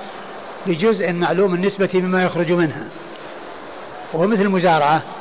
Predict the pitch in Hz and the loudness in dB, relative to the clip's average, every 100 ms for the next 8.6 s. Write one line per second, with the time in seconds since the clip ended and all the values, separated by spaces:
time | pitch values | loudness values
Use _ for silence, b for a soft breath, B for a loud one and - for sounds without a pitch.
0 | - - - 180 196 190 175 175 196 170 | -14 -14 -2 2 4 2 2 4 4 4
1 | 170 175 185 175 180 190 170 170 165 170 | 2 0 0 0 2 2 4 2 2 4
2 | 170 160 160 190 - - - - - - | 4 4 4 2 -2 -12 -14 -14 -14 -14
3 | - - - - 180 165 - 165 151 170 | -14 -14 -14 -10 -6 -4 -2 0 2 4
4 | 170 180 214 - - - - - - - | 4 4 2 0 -10 -14 -14 -14 -14 -12
5 | - 180 208 185 175 208 - - - - | 0 4 6 6 6 4 2 -4 -12 -12
6 | - - - - - - 185 180 190 - | -12 -8 0 2 2 2 2 4 2 2
7 | 170 175 180 156 160 170 - - - - | 2 2 2 2 2 0 -2 -14 -14 -14
8 | - - - 190 185 | -14 -4 2 4 4